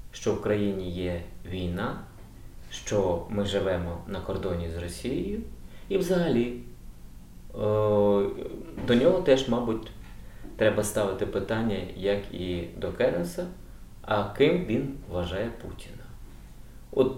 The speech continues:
для мене ці речі абсолютно зрозуміли. Якби він відчував цю відповідальність, то він би не грався з цими страшними речами,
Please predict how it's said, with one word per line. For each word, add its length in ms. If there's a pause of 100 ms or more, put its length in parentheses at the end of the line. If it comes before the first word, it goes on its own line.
(120)
для 180
мене 400 (160)
ці 440 (200)
речі 600
абсолютно 920 (640)
зрозуміли. 680
Якби 240
він 160
відчував 680
цю 160
відповідальність, 1160 (920)
то 100
він 200
би 120
не 160
грався 560 (260)
з 60
цими 320
страшними 540
речами, 500